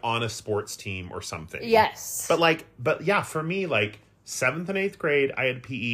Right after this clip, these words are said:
Speaker 1: E. And then I think in high school, you only had to take it, like, twice or something. But, like, again, you were full on changing and showering in front of your classmates.
Speaker 2: Yeah, yeah.
Speaker 1: And no wonder that's, like, a,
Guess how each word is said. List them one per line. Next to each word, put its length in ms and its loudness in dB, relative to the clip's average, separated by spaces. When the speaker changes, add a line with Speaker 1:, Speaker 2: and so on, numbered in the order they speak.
Speaker 1:
E. 60 -6
And 120 -6
then 100 -2
I 80 2
think 260 -4
in 80 -4
high 160 -4
school, 300 0
you 100 0
only 160 0
had 120 -2
to 80 -6
take 240 -4
it, 100 -8
like, 180 -12
twice 460 -2
or 40 -8
something. 560 -4
But, 120 -4
like, 180 2
again, 320 4
you 160 0
were 140 8
full 440 0
on 420 0
changing 640 -2
and 140 -2
showering 840 2
in 160 0
front 200 2
of 80 0
your 120 -2
classmates. 440 -2
Speaker 2:
Yeah, 300 4
yeah. 260 -2
Speaker 1:
And 120 4
no 120 8
wonder 260 6
that's, 260 4
like, 160 4
a, 160 4